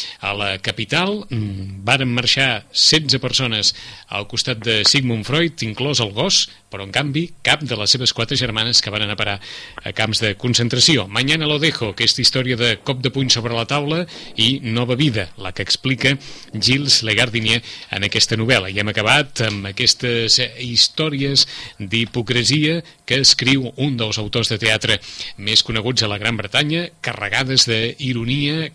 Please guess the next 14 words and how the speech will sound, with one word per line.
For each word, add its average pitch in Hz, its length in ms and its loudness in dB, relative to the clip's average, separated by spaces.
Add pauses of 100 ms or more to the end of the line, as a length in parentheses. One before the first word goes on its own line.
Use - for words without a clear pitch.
càustica. 123 640 0 (400)
Eh, 95 160 -10
la 95 100 -8
història 113 380 2
d'aquesta 110 480 2
vídua 131 540 0 (420)
que 117 300 0 (100)
farà 120 380 0
el 127 100 -4
que 120 140 -2
voldrà 127 340 0
i 104 140 0
es 110 100 0
veurà 120 300 2